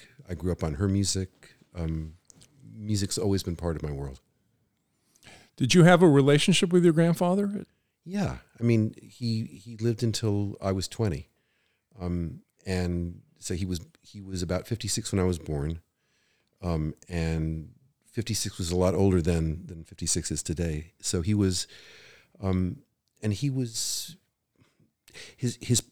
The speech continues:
Speaker 1: longtime partner, Oscar Hammerstein, died when I was about two and a half, three. Uh,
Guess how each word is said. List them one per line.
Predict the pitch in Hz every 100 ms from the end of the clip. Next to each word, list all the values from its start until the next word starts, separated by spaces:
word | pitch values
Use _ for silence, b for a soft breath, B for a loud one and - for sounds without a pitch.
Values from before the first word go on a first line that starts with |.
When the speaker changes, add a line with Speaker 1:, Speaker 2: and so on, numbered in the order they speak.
| -
Speaker 1:
longtime | 107 123 113 113
partner, | - 101 92 95
Oscar | 104 - 92
Hammerstein, | 95 92 - 92 87 87 87 _ _ _ _
died | - 98 98
when | 90
I | 87
was | 82
about | 82 -
two | -
and | 92
a | 73
half, | 78 69
three. | - 85 73 67 _ _ _ _ -
Uh, | 82 80